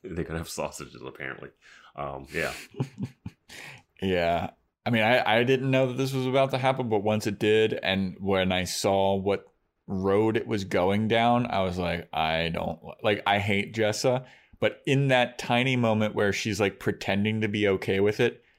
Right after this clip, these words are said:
Speaker 2: I felt a little bad for
Speaker 1: No,
Speaker 2: her.
Speaker 1: I felt, I was really happy to see Jessa made to feel uncomfortable because we never get to
Speaker 2: Yeah.
Speaker 1: see that happen. So that was interesting
Speaker 2: Yeah.
Speaker 1: to see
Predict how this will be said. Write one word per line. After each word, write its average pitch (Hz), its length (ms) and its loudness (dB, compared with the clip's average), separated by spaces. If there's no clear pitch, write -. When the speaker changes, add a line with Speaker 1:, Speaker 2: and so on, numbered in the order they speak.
Speaker 2:
I - 80 -12
felt 139 240 -4
a 143 40 -2
little 139 180 0
bad 139 280 0
for 120 60 -4
Speaker 1:
No, 117 80 4
Speaker 2:
her. 117 80 0
Speaker 1:
I 135 180 2
felt, 135 400 0
I 101 120 4
was 101 300 0
really 90 420 0
happy 80 400 -4
to 73 120 -10
see 71 680 -10
Jessa 76 600 -6
made 71 340 -8
to 69 80 -12
feel 69 280 -8
uncomfortable - 640 -14
because 80 260 -4
we 82 100 0
never 82 260 -2
get 76 200 -10
to 92 60 -4
Speaker 2:
Yeah. 87 240 -2
Speaker 1:
see 76 220 -6
that 62 240 -10
happen. - 380 -14
So 80 80 -6
that 85 160 0
was 82 140 -2
interesting 80 480 -6
Speaker 2:
Yeah. 78 140 0
Speaker 1:
to - 60 -12
see 71 600 -10